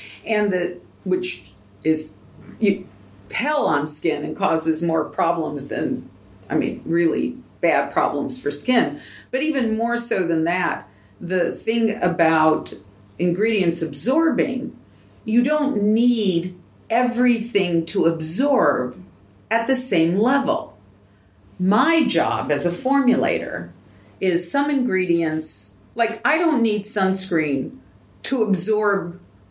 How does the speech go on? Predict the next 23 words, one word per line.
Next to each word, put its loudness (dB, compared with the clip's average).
into 2
skin -2
down, 2
down, 2
down, 0
down, 0
because 0
I 0
needed 2
to 0
intercept 0
the 2
rays 0
of 0
the -4
sun. 0
I 2
needed 2
to -2
be 0
on 0
the 0
surface. -4